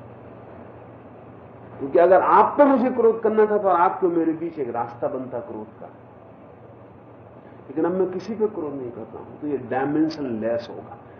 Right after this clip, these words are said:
और कैथारसिस जो है, वो डायमेंशन लेस ही हो सकता है। अगर उसमें डायमेंशन है, तो फिर कैथारसिस नहीं होगी, ये ओवरफ्लो होगा,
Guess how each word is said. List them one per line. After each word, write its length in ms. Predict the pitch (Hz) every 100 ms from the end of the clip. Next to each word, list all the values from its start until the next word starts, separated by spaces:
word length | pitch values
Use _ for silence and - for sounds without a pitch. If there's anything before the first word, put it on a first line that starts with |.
| - -
और 160 | 139 -
कैथारसिस 680 | 139 - 202 240 - 180
जो 200 | 123 113
है, 80 | 123
वो 160 | 123 123
डायमेंशन 680 | 110 110 123 135 147 147 131
लेस 440 | 113 120 131 110
ही 60 | 143
हो 160 | 113
सकता 200 | 113 101
है। 880 | - - - - - - - - -
अगर 180 | 202 262
उसमें 280 | 262 214 165
डायमेंशन 480 | 139 117 113 107 -
है, 260 | 101 - - - - - - - - -
तो 60 |
फिर 140 | 131 120
कैथारसिस 580 | 113 - 113 110 123 110
नहीं 140 | 113 104
होगी, 880 | 107 - - - - - - - 160
ये 160 | 185 185
ओवरफ्लो 520 | 180 175 - 127 110
होगा, 360 | 95 80 -